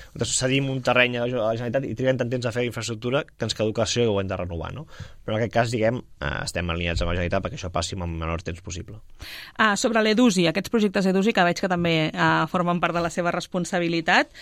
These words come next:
Speaker 2: ah, potser són menys coneguts que els Next Generation, però entre d'altres projectes aquí tenim, ah, potser un dels més destacats, Sallarès i deu seria un dels més destacats a finançar amb l'Edusi?
Speaker 1: Depèn com tu miris, diguem. En quant a, a edifici emblemàtic, si vols, no?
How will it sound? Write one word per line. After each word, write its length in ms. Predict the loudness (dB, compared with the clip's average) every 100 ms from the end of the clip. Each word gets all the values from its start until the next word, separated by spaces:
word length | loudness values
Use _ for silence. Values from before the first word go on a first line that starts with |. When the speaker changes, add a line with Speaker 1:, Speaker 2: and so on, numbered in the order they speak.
| -20 -8
Speaker 2:
ah, 140 | 2 4 4
potser 160 | 4
són 140 | 4 4
menys 160 | 2 2
coneguts 400 | 2 2 2 2
que 80 |
els 140 | 2 4
Next 160 | 2 4
Generation, 480 | 4 4 4 4
però 160 | 4 4
entre 160 | 4 2
d'altres 240 | 2 -2 -2
projectes 400 | 0 0 0 -2
aquí 160 | 0
tenim, 320 | 0 4 4 2 -4 -12 2
ah, 140 | 2
potser 240 | 4 0 2
un 80 | 2
dels 160 | 2
més 80 | 2 2
destacats, 400 | 0 2 0 2
Sallarès 320 | 4 6 6
i 80 | 6
deu 160 | 4
seria 240 | 4 2 2
un 80 | 0
dels 160 | 0
més 80 | -2
destacats 480 | -2 -4 -2 0 0
a 60 |
finançar 260 | 0 0 0
amb 80 | 0
l'Edusi? 260 | 2 2 0 -2 -14 -20 _ _ _ 2
Speaker 1:
Depèn 220 | 4 4
com 80 | 2
tu 140 | 0
miris, 220 | 0 0 0
diguem. 220 | -2 -4
En 120 | -4 -2
quant 140 | 0
a, 40 | 2 2
a 120 | 2 2 2
edifici 460 | 0 0 0 2 2 2 -4
emblemàtic, 540 | -10 -8 -2 -2 -2 -6
si 160 | -4 0
vols, 240 | 2
no? 80 | 2